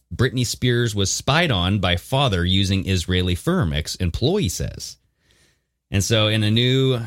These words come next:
New York Times documentary, former executive assistant at Black Box Security shows evidence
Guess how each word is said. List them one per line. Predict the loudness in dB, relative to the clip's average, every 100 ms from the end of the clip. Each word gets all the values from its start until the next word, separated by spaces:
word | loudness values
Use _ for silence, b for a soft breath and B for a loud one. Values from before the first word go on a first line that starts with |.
| -2
New | 2 2
York | 2 0
Times | 0 2 2 2
documentary, | 0 0 2 2 2 0 0
former | 0 0 2 2 2
executive | 2 2 0 0 0 0
assistant | 0 0 -2 0 0 0
at | -2 0
Black | 0 0 -2
Box | -4 0 0 -2 -6
Security | -6 -6 0 2 2 2 2 0 -4 _ _ _ _ _ -2
shows | 2 2 0 0
evidence | 0 2 2 0 -2 -6